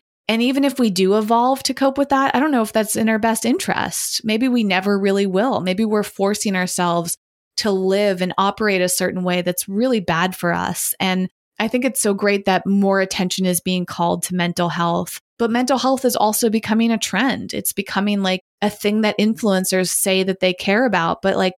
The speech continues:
do they really care about it if they're promoting hustle culture? Do they really care about mental health if they're sharing pictures of themselves looking perfect all the time? I mean, that's what I start to question too, is, like,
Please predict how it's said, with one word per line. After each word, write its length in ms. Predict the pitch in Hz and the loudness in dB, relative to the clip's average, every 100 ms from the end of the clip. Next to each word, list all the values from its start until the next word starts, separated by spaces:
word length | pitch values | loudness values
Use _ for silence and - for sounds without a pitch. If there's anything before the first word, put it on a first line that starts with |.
| _ | _
do 100 | 214 | 0
they 160 | 226 247 | 2 2
really 380 | 190 190 214 220 | 4 2 2 0
care 320 | - 180 190 | -2 0 2
about 240 | 214 247 | 2 2
it 140 | 269 - | 0 -2
if 140 | 190 | 0
they're 120 | 185 | -2
promoting 480 | 185 185 180 180 202 | -2 -2 2 2 2
hustle 380 | 185 175 - 240 | 0 -2 0 0
culture? 580 | - 254 247 294 302 302 _ _ - | 0 -2 0 0 0 -2 _ _ -8
Do 100 | 226 | -2
they 140 | 226 240 | 2 2
really 340 | 196 196 214 | 2 2 2
care 300 | 214 190 190 | 0 0 0
about 260 | 220 208 196 | 2 0 0
mental 320 | 190 185 190 | -2 0 0
health 400 | 180 175 226 - | 2 0 0 0
if 180 | 196 - | -4 0
they're 260 | 190 190 196 | 0 0 -2
sharing 500 | - 202 196 196 190 | -2 0 0 0 -4
pictures 480 | - 190 214 233 | -4 -2 0 0
of 140 | 226 202 | 0 0
themselves 480 | 208 214 214 208 190 | -2 0 0 0 0
looking 320 | 185 180 175 | -2 -4 -4
perfect 440 | 170 175 - 247 | -2 -2 -2 -2
all 140 | 294 320 | -2 -2
the 80 | |
time? 460 | 302 302 311 320 330 - _ _ _ | -2 -2 0 0 -4 -8 _ _ _
I 40 | 247 | -2
mean, 180 | 254 226 | 0 0
that's 240 | 262 277 | 0 2
what 140 | 262 | 2
I 80 | 240 | 2
start 260 | 247 240 202 | 2 0 0
to 60 | |
question 500 | 196 196 190 - 185 | -2 0 0 0 -2
too, 360 | 180 262 254 190 | 0 0 2 2
is, 180 | 180 185 | 0 0
like, 240 | 185 - | -2 -4